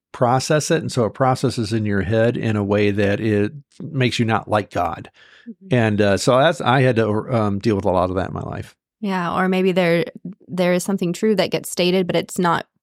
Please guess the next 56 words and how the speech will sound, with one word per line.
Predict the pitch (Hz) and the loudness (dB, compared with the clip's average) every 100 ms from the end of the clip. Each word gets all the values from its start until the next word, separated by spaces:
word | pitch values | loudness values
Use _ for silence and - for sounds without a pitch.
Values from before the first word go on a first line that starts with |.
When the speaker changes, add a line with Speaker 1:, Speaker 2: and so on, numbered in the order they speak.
| _ | _
Speaker 2:
presented | - 202 170 165 160 | -2 0 0 0 -2
in, | - 170 - | -2 -2 -2
within | - 175 151 | -4 -2 -4
context. | - - 160 151 - - - | -4 -4 -2 -2 -4 -6 -10
And | - | -6
Speaker 1:
Yeah. | 156 | 0
Speaker 2:
so | 123 139 | 0 0
it's, | 151 - - - - - - - _ - | -2 -4 -16 -20 -20 -20 -20 -20 _ -8
yeah. | 143 - - _ _ - | -4 -4 -8 _ _ -16
Yes. | 196 - - | -14 -16 -8
Speaker 1:
Yeah. | 311 302 98 - | -4 -2 -4 0
No, | 170 | 2
and | 170 | 4
there | 208 | 4
were | |
a | 202 | 4
lot | 156 156 | 4 4
of | |
those | 135 117 - | 2 0 -2
for | 113 | -2
me, | 98 95 104 | -2 -4 -6
you | 226 | 0
know, | 143 | 2
whether | 135 143 135 131 | 4 4 4 2
it | 120 | 0
was | 131 123 113 - | 2 2 0 -2
if | 127 | -4
somebody | - 160 156 113 | 0 0 2 2
asks | 123 - | 0 -2
you | 127 | -2
for | 110 | -2
something, | - 110 113 | -4 -4 -2
you | 107 | -4
can't | - 131 98 | -4 -4 -4
say | - 107 | -4 -2
no. | 95 107 98 - - - | -2 -2 -4 -10 -18 -14
Speaker 2:
Mm. | 185 180 175 - | -10 -8 -10 -4
Speaker 1:
Like, | 135 120 120 | 0 0 0
when | 135 135 | 0 2
I | |
listened | 139 127 139 | 2 2 0
to | 110 | -2
the | 107 | -2
Sermon | 143 120 110 | -2 0 -2
on | |
the | 101 | -2
Mount, | 117 120 95 | 0 0 0
that's | 113 - | 0 2
what | 113 | 2
I | 107 | 2
was | 104 90 | 0 -2
hearing | 127 117 110 | -2 -2 -2
as | 90 | -2
a | 117 | -2
little | 98 92 85 | 0 0 -2
kid, | - 131 90 | 0 0 0